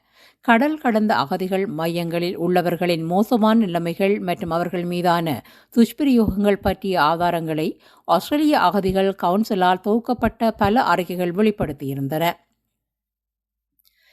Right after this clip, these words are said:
இஸ்ரேல், ருவாண்டா. இரண்டாயிரத்தி பதிமூன்று தொடக்கம் இரண்டாயிரத்தி பதினெட்டு காலப்பகுதியில் இஸ்ரேலில் தஞ்சம் கோரிய எரித்திரிய மற்றும் சூடான் நாட்டவர்களை இஸ்ரேல் ருவாண்டாவுக்கு அனுப்பத் தொடங்கியது.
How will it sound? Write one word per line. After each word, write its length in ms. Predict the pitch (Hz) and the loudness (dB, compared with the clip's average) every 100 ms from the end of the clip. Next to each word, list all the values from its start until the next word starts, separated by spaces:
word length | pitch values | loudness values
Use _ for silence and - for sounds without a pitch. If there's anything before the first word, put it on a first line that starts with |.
| _ | _
இஸ்ரேல், 600 | 214 214 - 294 254 254 185 | 4 4 4 2 4 2 0
ருவாண்டா. 500 | 165 175 156 143 135 - _ _ _ _ _ _ _ | 0 0 0 -2 -6 -10 _ _ _ _ _ _ _
இரண்டாயிரத்தி 400 | 262 302 370 339 | 2 4 2 0
பதிமூன்று 720 | - 202 202 190 202 247 262 254 | 0 0 0 0 2 2 2 0
தொடக்கம் 460 | 208 202 - 208 | 0 0 0 -2
இரண்டாயிரத்தி 440 | 202 180 185 175 190 | -2 0 0 0 -4
பதினெட்டு 520 | 190 190 233 247 - | -2 2 2 2 -2
காலப்பகுதியில் 880 | - 190 175 - - 156 156 165 170 - - _ | -4 -2 0 0 -2 -2 -2 -4 -4 -8 -20 _
இஸ்ரேலில் 560 | 220 214 294 285 285 | -4 -2 0 2 2
தஞ்சம் 340 | 247 196 190 185 | 0 0 0 -2
கோரிய 340 | 196 185 185 202 | -2 0 2 2
எரித்திரிய 600 | 175 202 247 254 220 214 | 2 2 2 2 4 2
மற்றும் 300 | 202 185 185 | 0 -4 -6
சூடான் 420 | 165 226 233 226 208 | -4 0 4 4 4
நாட்டவர்களை 640 | 165 160 170 170 170 180 | -2 -2 -6 -6 -4 -4
இஸ்ரேல் 500 | 226 185 - 175 208 262 | -4 -6 -6 -4 -2 0
ருவாண்டாவுக்கு 540 | 185 214 240 220 - | 0 4 2 0 -4
அனுப்பத் 320 | 190 165 - | -4 -2 -2
தொடங்கியது. 640 | - 208 160 127 135 147 - | 0 -2 -2 -6 -6 -6 -10